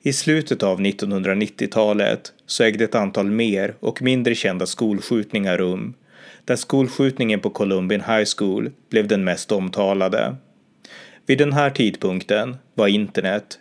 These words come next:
en relativt ny grej som öppnade dörrarna till hela världen. Mitt politiska intresse ledde mig in på amerikanska chattforum, där frågan om vapen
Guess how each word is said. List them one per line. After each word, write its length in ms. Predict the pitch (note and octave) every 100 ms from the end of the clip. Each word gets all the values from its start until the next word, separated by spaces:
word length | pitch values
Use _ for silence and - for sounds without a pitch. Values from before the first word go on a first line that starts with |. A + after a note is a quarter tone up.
| -
en 120 | A2
relativt 480 | G2 F#2 F2+ G2+ -
ny 240 | A2+ G#2+
grej 480 | G2+ G#2+ G#2 B2+ C3+ _ - - -
som 240 | - B2
öppnade 380 | A#2+ - A#2 A2+
dörrarna 680 | A2+ A#2+ A#2 A#2 G2 F2+ - -
till 160 | A2+
hela 260 | F#2+ F#2 F#2
världen. 640 | F#2+ F#2+ F#2+ F#2+ - C3+ _ _ _ _ - - - -
Mitt 220 | C#3 C3+
politiska 540 | D3+ D3 D3 - -
intresse 680 | A2+ G2+ G2 - - G#2 - - -
ledde 240 | A#2+ A#2
mig 160 | G#2+ F#2+
in 140 | F2+
på 100 | F2+
amerikanska 640 | G2 G2 F#2+ G2 F2+ -
chattforum, 920 | G2 B2 A2 - B2 A#2 G#2 G2 B2 B2 _ _ - -
där 120 | A#2+
frågan 440 | A2+ C#3 C3 C3+ C3+
om 100 | G2+
vapen 600 | F#2 F2+ - F#2+ G2+